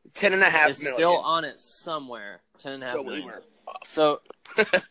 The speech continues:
Speaker 2: and SummerSlam, SummerSlam ninety-eight was the one for sure that I remember us buying, and I, I remember I watched that videotape for so many years because I was like, "Yeah, fucking." It was the one pay-per-view we got to see
Speaker 1: I have a
Speaker 2: live.
Speaker 1: great story about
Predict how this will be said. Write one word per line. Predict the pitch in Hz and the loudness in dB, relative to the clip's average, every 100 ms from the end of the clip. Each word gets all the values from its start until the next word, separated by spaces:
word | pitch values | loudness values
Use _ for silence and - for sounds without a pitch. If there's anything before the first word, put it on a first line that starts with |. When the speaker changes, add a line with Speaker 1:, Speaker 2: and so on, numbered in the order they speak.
| _ _ _ _ _ - | _ _ _ _ _ -10
Speaker 2:
and | 151 | -8
SummerSlam, | 131 180 190 180 190 170 | -2 2 2 2 2 2
SummerSlam | 143 190 190 175 175 | 0 0 0 0 0
ninety-eight | 170 160 151 156 | 0 -2 -2 -4
was | 139 - | -8 -8
the | 123 | -8
one | 123 127 175 190 196 | -6 -2 0 0 -4
for | 175 170 147 | -8 -8 -6
sure | - - 202 196 | -8 -4 -2 0
that | 165 | -2
I | 143 | -2
remember | 139 139 135 | -4 -8 -6
us | 127 - | -8 -6
buying, | 120 117 117 117 127 | -6 -6 -8 -12 -12
and | 120 | -10
I, | 113 - | -10 -8
I | 147 | -6
remember | 151 170 160 | -6 -4 -2
I | 143 | -2
watched | 127 147 170 - | 2 2 2 -2
that | 156 127 | -8 -6
videotape | 131 143 131 - 113 98 - _ | -8 -6 -8 -8 -14 -14 -20 _
for | 123 | -16
so | - 151 160 | -8 -2 0
many | 175 151 | 0 -2
years | 139 135 110 | 0 -2 -4
because | 113 123 120 | -6 -6 -6
I | |
was | 113 | -8
like, | 113 - | -10 -6
"Yeah, | 160 156 135 | 0 2 2
fucking." | - 151 139 117 - _ _ _ _ _ - | -2 -6 -6 -16 -18 _ _ _ _ _ -4
It | 147 | -4
was | 131 | -2
the | 131 | -4
one | 160 180 185 170 | -2 0 0 2
pay-per-view | 180 165 160 156 | 2 4 2 2
we | |
got | 147 139 | 0 -2
to | |
see | - 156 | -2 0
Speaker 1:
I | 135 | 6
have | 151 139 | 6 6
a | |
Speaker 2:
live. | 131 131 | 2 0
Speaker 1:
great | 151 147 - | 0 0 -6
story | - 131 123 | -14 -10 -10
about | 120 113 | -10 -10